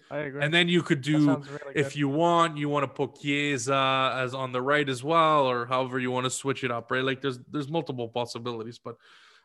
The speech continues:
Speaker 2: I think four two three one, I think, would suit us perfectly. But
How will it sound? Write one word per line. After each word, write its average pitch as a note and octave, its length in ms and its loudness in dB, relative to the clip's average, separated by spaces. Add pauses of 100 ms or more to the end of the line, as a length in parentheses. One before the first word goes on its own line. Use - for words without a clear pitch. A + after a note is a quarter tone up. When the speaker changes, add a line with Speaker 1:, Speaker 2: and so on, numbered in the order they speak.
(160)
Speaker 2:
I D3 80 0
think C#3 280 -4
four D3 260 -2
two C#3+ 180 -4
three C3 180 -6
one, B2 240 0
I A#2 80 0
think, A#2 220 -8 (100)
would A#2 160 -8
suit B2+ 300 -6
us A#2 160 -8
perfectly. C3+ 760 -6 (1160)
But D#3+ 240 -4